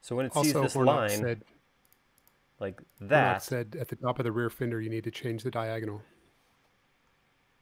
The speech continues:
Speaker 1: Oh, I gotta, this is, yeah, this is a whole mess back here. Let's start up front. <laughs>
Speaker 2: You got a lot of
Speaker 1: All right.
Speaker 2: junk in the trunk.
Speaker 1: I do.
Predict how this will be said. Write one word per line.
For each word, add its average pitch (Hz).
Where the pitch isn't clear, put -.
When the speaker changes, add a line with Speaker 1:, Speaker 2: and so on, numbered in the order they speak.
Speaker 1:
Oh, 107
I 107
gotta, 95
this 104
is, 95
yeah, 92
this 110
is 98
a 87
whole 98
mess 92
back 90
here. 92
Let's -
start 220
up 139
front. 92
<laughs> -
Speaker 2:
You 139
got 175
a 214
lot 220
of 113
Speaker 1:
All 104
right. 120
Speaker 2:
junk 135
in 117
the 110
trunk. 113
Speaker 1:
I 110
do. 90